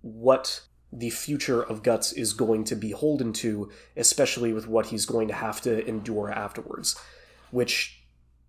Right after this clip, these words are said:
that's what the twenty-six, which unfortunately, the tw-, twenty sixteen version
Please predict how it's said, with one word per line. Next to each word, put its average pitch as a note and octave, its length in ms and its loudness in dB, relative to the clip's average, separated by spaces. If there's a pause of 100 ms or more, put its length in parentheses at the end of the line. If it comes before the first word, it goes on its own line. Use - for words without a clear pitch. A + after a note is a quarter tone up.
(100)
that's B2+ 380 6
what D#3 160 4
the D3+ 60 2
twenty-six, E3 800 4 (1000)
which C3+ 200 0
unfortunately, C3 720 4 (260)
the B2+ 60 -4
tw-, - 360 -10
twenty D3 240 0
sixteen D3+ 440 2
version B2+ 540 4